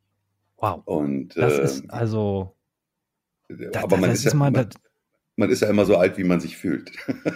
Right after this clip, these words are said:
Speaker 1: Äh, ja, und du bist ja damit auch schon fast im alten Eisen des Internets. Du hast ja das Internet wirklich in den jüngsten Kinderschuhen
Speaker 2: <laughs>
Speaker 1: kennengelernt.
Speaker 2: Ja, das
Speaker 1: Und
Speaker 2: stimmt,
Speaker 1: du,
Speaker 2: ja.
Speaker 1: aber du hast es so schön gerahmt, als ich dich gefragt habe, was,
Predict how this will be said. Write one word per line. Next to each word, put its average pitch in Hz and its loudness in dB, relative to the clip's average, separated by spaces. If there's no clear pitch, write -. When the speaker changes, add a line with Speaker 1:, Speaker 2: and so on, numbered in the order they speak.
Speaker 1:
Äh, 175 -2
ja, 180 6
und 208 6
du 143 2
bist 180 -2
ja 165 6
damit 156 4
auch 143 0
schon 143 2
fast - -2
im 127 2
alten 151 2
Eisen 147 2
des 127 4
Internets. 160 4
Du 113 -2
hast 156 0
ja 139 2
das 117 -2
Internet 131 0
wirklich 151 0
in 127 4
den 127 6
jüngsten 135 4
Kinderschuhen 113 4
Speaker 2:
<laughs> - -2
Speaker 1:
kennengelernt. 120 6
Speaker 2:
Ja, - 0
das - 0
Speaker 1:
Und 180 6
Speaker 2:
stimmt, 160 0
Speaker 1:
du, 165 4
Speaker 2:
ja. - -10
Speaker 1:
aber 170 4
du 170 4
hast 208 2
es 180 -2
so 196 0
schön 180 2
gerahmt, 190 4
als 131 0
ich 151 -2
dich 156 -2
gefragt 151 0
habe, 160 2
was, 147 0